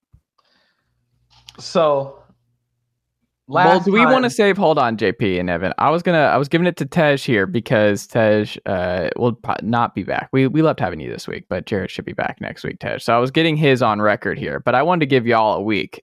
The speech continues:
Speaker 2: before throwing your official ones on the, the official
Speaker 1: I'm,
Speaker 2: preview show next
Speaker 1: I'm
Speaker 2: week.
Speaker 1: not throwing my official one out
Speaker 2: Okay.
Speaker 1: there, but I just, I cannot get last year's game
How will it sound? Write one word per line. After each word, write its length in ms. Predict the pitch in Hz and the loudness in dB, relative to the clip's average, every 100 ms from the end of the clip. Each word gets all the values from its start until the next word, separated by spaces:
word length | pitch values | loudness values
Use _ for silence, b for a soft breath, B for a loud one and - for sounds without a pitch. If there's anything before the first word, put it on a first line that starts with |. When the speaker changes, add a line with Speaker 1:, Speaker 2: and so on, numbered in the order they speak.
| _ | _
Speaker 2:
before 600 | 123 117 117 104 90 85 - _ _ - | -4 -4 -2 0 0 -2 -8 _ _ 0
throwing 260 | 120 110 | 0 2
your 120 | 104 82 | -2 -4
official 440 | - 104 - 87 | -2 -2 -2 -4
ones 240 | 67 80 | -6 -4
on 160 | 98 92 | -4 -2
the, 160 | 87 - _ - | -6 -10 _ -4
the 100 | 127 | -2
official 380 | 123 139 - 170 | 2 0 2 0
Speaker 1:
I'm, 140 | 185 | -2
Speaker 2:
preview 280 | 107 87 67 | -4 -6 -10
show 180 | - 58 | -10 -8
next 260 | 64 - | -8 -4
Speaker 1:
I'm 60 | 170 | -2
Speaker 2:
week. 60 | 196 | 0
Speaker 1:
not 200 | 185 - | -2 -2
throwing 240 | 170 160 | -2 -2
my 200 | 151 151 | -2 -2
official 360 | 139 151 143 143 | -4 -8 -8 -8
one 140 | 123 | -4
out 140 | 131 - | -2 0
Speaker 2:
Okay. 140 | 120 110 | -4 -6
Speaker 1:
there, 200 | 107 104 - | -10 -8 -10
but 160 | - - | -10 -6
I 120 | 131 | -6
just, 440 | 131 143 135 - _ _ _ _ _ - | -6 -8 -10 -20 _ _ _ _ _ -6
I 140 | - | -6
cannot 640 | - - 170 175 170 - | -6 -6 -2 0 0 -4
get 340 | 139 135 - - | -6 -6 -6 -14
last 560 | 110 123 127 139 - - | -8 -4 -4 -6 -10 -10
year's 520 | 127 123 123 123 117 | -6 -4 -2 -4 -8
game 520 | 120 110 110 110 110 | -8 -8 -6 -8 -10